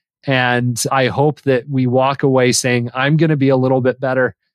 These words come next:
at loving and following the example of the Savior to love my neighbor as myself."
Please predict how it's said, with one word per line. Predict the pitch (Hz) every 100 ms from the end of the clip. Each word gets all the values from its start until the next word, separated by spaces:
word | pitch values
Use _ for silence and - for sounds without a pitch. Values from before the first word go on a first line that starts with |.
| _ -
at | 139 135
loving | 131 143 135 127 123 _ _ _ _ _ _
and | 135 127 127 123 -
following | - - 135 135 131
the | 127
example | 117 131 123 131
of | 113
the | 117
Savior | - 120 113
to | 113
love | 117 117
my | 107 117
neighbor | 113 113 117
as | 117
myself." | 113 110 - 123 107